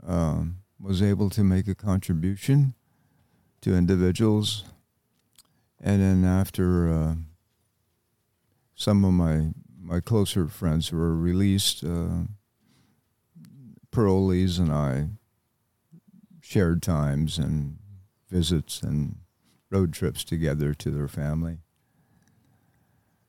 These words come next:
And there's still one guy left that I, uh, see regularly. Yeah.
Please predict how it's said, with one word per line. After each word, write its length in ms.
And 500
there's 160
still 260
one 220
guy 200
left 340
that 160
I, 320
uh, 280
see 380
regularly. 720
Yeah. 220